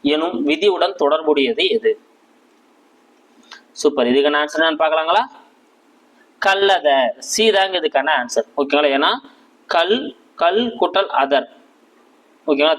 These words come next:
தனிக்குறில் மின் ஒற்றுவரின் இரட்டும். ஓகேங்களா?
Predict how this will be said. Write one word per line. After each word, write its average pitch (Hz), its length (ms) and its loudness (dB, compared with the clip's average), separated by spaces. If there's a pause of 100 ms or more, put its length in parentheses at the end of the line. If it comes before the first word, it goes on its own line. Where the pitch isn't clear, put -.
தனிக்குறில் 185 540 0
மின் 262 140 2 (440)
ஒற்றுவரின் 202 580 0 (220)
இரட்டும். 190 380 -2 (600)
ஓகேங்களா? 170 340 2